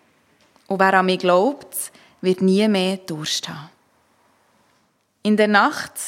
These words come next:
als er verraten wurde, nahm Jesus, der Herr, einen Laib Brot. Und nachdem er Dank gesagt hatte, brach er ihn und sprach,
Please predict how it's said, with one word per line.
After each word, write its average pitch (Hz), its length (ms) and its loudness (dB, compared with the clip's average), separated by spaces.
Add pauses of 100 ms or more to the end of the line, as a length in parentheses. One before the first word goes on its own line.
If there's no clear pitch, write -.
(120)
als 202 280 0
er 202 180 -2
verraten 208 680 0
wurde, 247 380 0
nahm 240 280 2
Jesus, 277 580 -2
der 226 180 -4
Herr, 196 460 -2
einen 196 260 -2
Laib 170 440 -2
Brot. 156 240 -8 (960)
Und 226 180 0
nachdem 240 460 4
er 254 160 0
Dank 233 420 0
gesagt 285 520 -2
hatte, 262 360 -2
brach 202 460 -2
er 262 240 0
ihn 208 260 2
und 202 220 0
sprach, 196 680 0